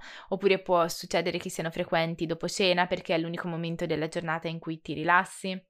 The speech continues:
Ricordati che solo andando alla radice puoi poi effettivamente sciogliere i vari nodi. E puoi anche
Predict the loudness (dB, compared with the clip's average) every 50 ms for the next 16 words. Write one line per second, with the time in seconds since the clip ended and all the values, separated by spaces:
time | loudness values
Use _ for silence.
0 | _ _ -20 -20 -18 -16 -4 -2 4 4 6 6 4 2 0 0 0 0 0 -2
1 | 0 4 6 8 8 8 6 6 4 2 -2 -4 _ _ _ _ -6 0 4 6
2 | 6 8 8 6 6 6 4 4 2 0 -2 -6 -6 -2 0 2 2 2 0 -4
3 | -12 _ _ _ 4 4 6 6 6 4 4 4 4 4 2 0 -2 -6 -6 -4
4 | -2 -2 -2 -2 -4 -4 -6 -6 -4 -4 0 0 2 2 2 0 -2 -2 0 -2
5 | 0 -2 -2 -2 -4 -4 -4 -6 -8 -8 -10 _ _ _ -20 -20 -20 -20 -20 -8
6 | -2 0 4 8 10 10 10 10 10 10 10 10 8 4 4 4 4 4 4 2
7 | -4 _